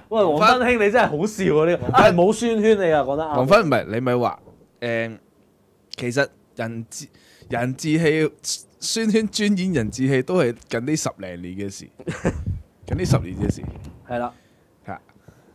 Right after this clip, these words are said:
Speaker 1: 噉啊，呢一段就真係其中一段好經典嘅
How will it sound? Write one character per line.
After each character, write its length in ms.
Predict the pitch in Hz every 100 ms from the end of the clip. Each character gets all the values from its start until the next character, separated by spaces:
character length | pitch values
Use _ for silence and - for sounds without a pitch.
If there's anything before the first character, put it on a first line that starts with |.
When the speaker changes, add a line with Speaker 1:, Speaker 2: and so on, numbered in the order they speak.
| _ _ -
Speaker 1:
噉 120 | 220
啊， 240 | 226 165 165
呢 100 | 226
一 140 | 240
段 280 | 233 170 147
就 140 | 147 143
真 140 | 196
係 120 | 165
其 160 | 127 127
中 140 | 165
一 40 | 165
段 100 | 127
好 120 | 135 -
經 260 | 160 160
典 280 | 143 123 127
嘅 380 | 135 117 117 113